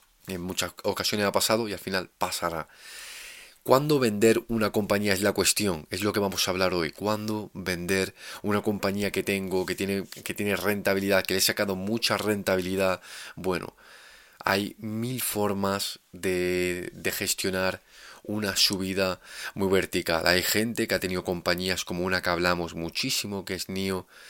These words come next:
que en mi caso, que fu-, que la compré por tres dólares, que subió hasta los sesenta y tantos dólares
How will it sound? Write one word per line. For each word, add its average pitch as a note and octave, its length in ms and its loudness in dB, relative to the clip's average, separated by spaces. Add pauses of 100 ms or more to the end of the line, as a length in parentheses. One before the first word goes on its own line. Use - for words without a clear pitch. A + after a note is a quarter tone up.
(280)
que F2 280 0
en E2+ 240 -4
mi E2+ 120 -4
caso, G2 380 -2
que F#2 100 -2
fu-, - 180 -10
que - 120 -4
la E2+ 100 0
compré F2+ 340 -2
por F#2 200 -4
tres F#2+ 260 -2
dólares, F#2+ 540 0 (340)
que G#2 140 -2
subió A#2 680 0 (380)
hasta - 300 0
los F#2 160 0
sesenta G2 480 0
y F#2+ 120 -2
tantos F#2 400 0
dólares F#2+ 600 2